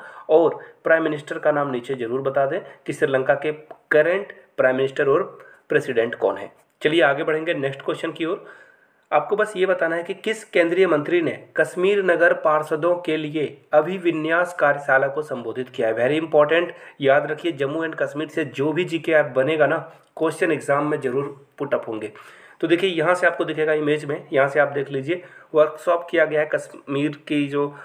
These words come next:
म्युनिसिपल है वहाँ से। और ये यहाँ से आपको दिखेंगे डॉक्टर जितेंद्र सिंह। जी हाँ, जितेंद्र सिंह की इमेज आप यहाँ से देख सकते हो, ये सेंटर में बैठे हुए हैं जितेंद्र सिंह,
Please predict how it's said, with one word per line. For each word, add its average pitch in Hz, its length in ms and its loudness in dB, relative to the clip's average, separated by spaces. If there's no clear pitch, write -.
म्युनिसिपल 151 460 2
है 156 80 0
वहाँ 135 200 -2
से। 175 240 -8
और 151 220 6
ये 165 360 2
यहाँ 131 260 0
से 147 120 2
आपको 151 180 0
दिखेंगे 147 300 -4
डॉक्टर 156 800 0
जितेंद्र 143 400 0
सिंह। 104 280 -8
जी 143 160 -2
हाँ, 170 460 -2
जितेंद्र 147 340 2
सिंह 160 380 -2
की 151 80 -2
इमेज 143 240 2
आप 147 200 4
यहाँ 135 180 -4
से 143 120 -6
देख 139 160 -6
सकते 143 220 -6
हो, 147 40 -4
ये 147 60 -4
सेंटर 135 320 -2
में 139 140 -2
बैठे 131 180 2
हुए 139 140 -2
हैं 135 60 -4
जितेंद्र 139 340 -4
सिंह, - 200 -8